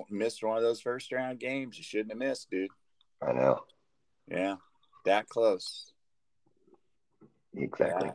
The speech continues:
Speaker 2: Just that
Speaker 1: That
Speaker 2: close.
Speaker 1: It could have been that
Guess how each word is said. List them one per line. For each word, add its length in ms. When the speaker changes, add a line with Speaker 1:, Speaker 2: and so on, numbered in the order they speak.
Speaker 2:
Just 140
that 260
Speaker 1:
That 0
Speaker 2:
close. 640
Speaker 1:
It 380
could 120
have 80
been 300
that 300